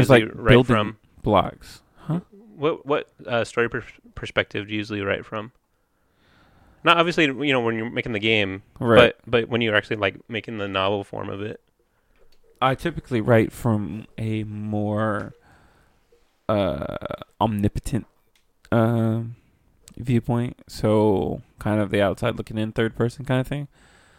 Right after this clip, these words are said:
Speaker 1: But sometimes I write from the first person because it's easier to describe emotions and it's easier to describe, uh, the appearance of things around that character. Um, also, it really depends on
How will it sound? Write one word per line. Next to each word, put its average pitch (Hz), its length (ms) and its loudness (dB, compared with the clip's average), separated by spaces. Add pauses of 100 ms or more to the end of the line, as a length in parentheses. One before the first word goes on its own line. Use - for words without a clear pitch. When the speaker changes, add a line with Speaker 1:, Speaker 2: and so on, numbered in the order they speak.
(300)
Speaker 1:
But 117 220 4
sometimes 117 920 4
I 107 280 4
write 110 320 4
from 113 160 -4
the 107 80 0
first 110 300 0
person 107 540 -6
because 104 260 0
it's 104 180 0
easier 107 340 0
to - 140 -8
describe 104 480 2
emotions 107 580 -4
and 107 120 -4
it's 104 120 -10
easier 104 380 -4
to 95 440 0 (760)
describe, 104 680 4
uh, - 320 2 (800)
the 113 160 2
appearance 110 460 0
of 120 100 -4
things 135 460 -8 (120)
around 127 760 -2 (140)
that 127 260 0
character. 143 480 -4 (680)
Um, 113 520 2
also, 120 340 6
it 117 100 4
really 117 240 4
depends 110 380 -2
on 107 400 -2